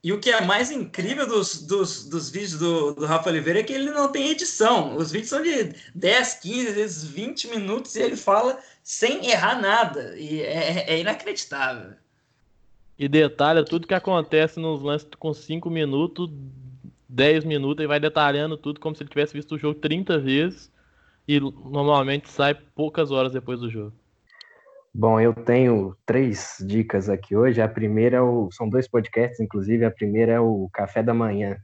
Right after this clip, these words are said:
Speaker 3: da Folha, da edição do dia dezoito de fevereiro, terça-feira, que foi sobre cancelamento, que é uma febre que tá rolando na internet aí hoje, que a galera tá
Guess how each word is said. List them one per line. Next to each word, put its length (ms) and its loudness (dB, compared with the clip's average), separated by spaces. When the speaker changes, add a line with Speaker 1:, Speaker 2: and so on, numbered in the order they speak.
Speaker 3:
da 200 0
Folha, 480 2
da 400 -2
edição 380 -2
do 100 0
dia 240 2
dezoito 520 0
de 80 -14
fevereiro, 520 2
terça-feira, 640 0
que 80 -14
foi 120 0
sobre 360 -4
cancelamento, 800 -4
que 60 0
é 60 6
uma 200 4
febre 420 0
que 120 -14
tá 140 -2
rolando 440 0
na 140 -2
internet 500 -4
aí 100 2
hoje, 180 0
que 80 0
a 40 0
galera 480 0
tá 340 -2